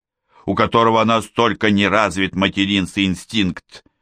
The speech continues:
Я не утверждаю, что ты была жестока. Для этого требуется хоть какая-то вовлечённость,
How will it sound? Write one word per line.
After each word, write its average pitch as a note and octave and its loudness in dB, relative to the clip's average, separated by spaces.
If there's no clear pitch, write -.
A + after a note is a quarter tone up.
Я F#2 2
не G#2 2
утверждаю, G2 0
что F2 -4
ты F#2 0
была F2 0
жестока. E2+ -2
Для B2+ 0
этого D3+ 0
требуется C3 -2
хоть A#2 -4
какая-то G2+ 0
вовлечённость, F2+ -2